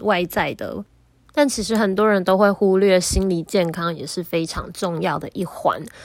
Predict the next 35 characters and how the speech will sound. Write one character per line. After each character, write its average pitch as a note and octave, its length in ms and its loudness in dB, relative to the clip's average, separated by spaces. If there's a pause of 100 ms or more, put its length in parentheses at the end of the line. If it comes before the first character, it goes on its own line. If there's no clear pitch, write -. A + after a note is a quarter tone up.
(200)
有 G#3 120 8
一 A3+ 60 6
句 D#4 100 4
话 D4+ 200 8
说 B3 260 2
“相 G#3+ 380 0
由 E3+ 240 -2
心 F#3 400 -2
生”， F3 480 -2 (560)
那 G3 420 2
我 A3 240 4
其 B3+ 180 -2
实 D#4+ 120 2
也 C4 160 6
一 B3 80 0
直 A3 100 -2
都 G#3 160 6
相 G#3 320 2
信 G3+ 260 2
你 F#3 140 0
的 F#3 140 2
心 A3 260 2
理 G#3+ 140 2
状 F#3+ 260 0
态 F#3+ 180 0
是 G3 200 -4
会 G3 160 2
影 F3 240 -6
响 E3+ 260 -4
你 G#2+ 100 -8
的 B2 360 -6
生 G3+ 420 2
理 F#3+ 260 0
健 G3 300 -6
康 - 260 -8